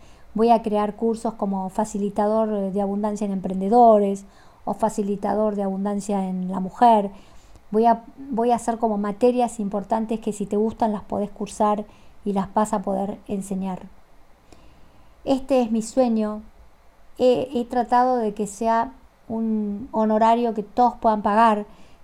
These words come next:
Ten-, pon-, hemos puesto todas las facilidades porque realmente quiero que todo el que sueñe, que todo el que desee, que su vida realmente cambie radicalmente, que sea como en mi sueño, que entraba una persona y salía otra,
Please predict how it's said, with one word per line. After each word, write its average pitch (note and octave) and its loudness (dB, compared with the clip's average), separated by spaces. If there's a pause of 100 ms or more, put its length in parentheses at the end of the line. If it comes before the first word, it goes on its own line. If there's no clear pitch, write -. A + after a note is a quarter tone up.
(140)
Ten-, G3+ -2 (160)
pon-, A3+ 2 (160)
hemos B3+ 0
puesto A#3+ -4
todas C4 4
las B3+ 0
facilidades G#3+ 2
porque G#3 -4
realmente A#3 -2
quiero A3+ 0 (360)
que A3+ -4
todo D4 2
el D4+ 2
que G#3 -4
sueñe, A3 2
que G#3 -4
todo B3 2
el A#3 0
que G#3 -4
desee, G3+ 0 (380)
que - -10
su - -6
vida C4 2
realmente A3+ 0
cambie B3 4
radicalmente, G3+ -2 (580)
que G#3 2
sea C#4 0
como A#3 0
en A3+ 0
mi A3 0
sueño, G#3+ -2
que G3+ -6
entraba A3+ 0
una A3 -2
persona A#3 -4
y A3 -2
salía G#3 -2
otra, A3+ 0